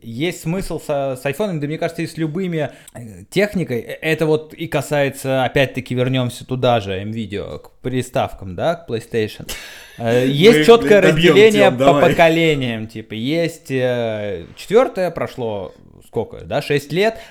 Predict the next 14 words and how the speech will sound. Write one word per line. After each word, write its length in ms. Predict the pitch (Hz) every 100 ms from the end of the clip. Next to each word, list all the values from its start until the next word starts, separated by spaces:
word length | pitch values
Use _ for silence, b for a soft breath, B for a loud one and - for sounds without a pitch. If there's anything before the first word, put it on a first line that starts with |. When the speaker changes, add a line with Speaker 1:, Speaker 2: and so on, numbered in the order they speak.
| -
Speaker 1:
выпускают 540 | 135 151 175 170 170
новое. 420 | 165 135 113 101 - b b
То 80 | 135
есть 280 | 127 - -
просто 220 | 151 147
потому, 160 | - 123
что 200 | - 127
технологии 640 | - 127 147 147 151 123
развились, 680 | 123 117 175 226 208 - -
э, 580 | 143 131 131 127 123 127
игры 400 | 151 143 143 139
стали 840 | 135 131 120 123 120 117 113 113 113
более 400 | 117 127 117 113
лучше, 680 | 123 160 196 - 214 208